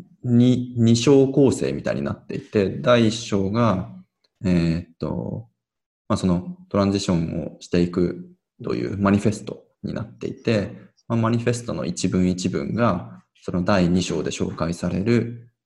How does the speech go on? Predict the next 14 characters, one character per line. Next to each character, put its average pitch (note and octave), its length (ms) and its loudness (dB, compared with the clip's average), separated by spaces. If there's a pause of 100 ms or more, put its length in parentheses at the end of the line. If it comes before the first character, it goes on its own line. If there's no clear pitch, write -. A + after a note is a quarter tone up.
え - 160 -6
ー、 - 20 -8
フ - 160 -10
レ E2+ 80 -2
ー - 20 -2
ム E2+ 220 0
ワ E2+ 220 -4
ー - 20 -20
ク - 100 -10
の、 G#2+ 320 -2 (340)
え - 40 -20
ー、 - 680 -20
ま G2 100 0
あ、 - 220 -10